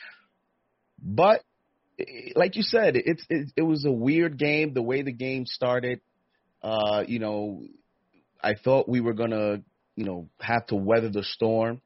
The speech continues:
being that Atlanta was gonna be very pumped. You saw what Trae Young said at the end of game two. You saw Reggie Bullock's tweet.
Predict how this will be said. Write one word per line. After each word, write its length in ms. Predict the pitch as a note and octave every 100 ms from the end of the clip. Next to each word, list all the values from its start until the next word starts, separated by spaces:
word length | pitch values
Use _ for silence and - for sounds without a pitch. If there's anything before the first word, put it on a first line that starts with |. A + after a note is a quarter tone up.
| _ F2+
being 300 | G#2+ G#2 G2
that 260 | G2 F#2+ -
Atlanta 380 | F#2 F#2+ G2+ G2+
was 120 | G2
gonna 180 | G2 F#2
be 160 | G2+
very 280 | F#2 G2 G2
pumped. 420 | F#2+ - G2+ F#2+
You 140 | F2 D#2+
saw 240 | - G2+
what 140 | G2 F#2+
Trae 260 | G2+ G2
Young 200 | G2+ G2
said 260 | - F#2+ G2
at 140 | F2+
the 160 | F2+ F#2
end 100 | F#2
of 80 | F2
game 240 | F#2+ F#2+ F2+
two. 220 | G2 F#2+
You 140 | F#2 E2
saw 240 | - G2+
Reggie 380 | G2+ G2 F#2+ G2
Bullock's 500 | F2+ G2 F#2+ F#2 - -
tweet. 300 | G#2 G#2+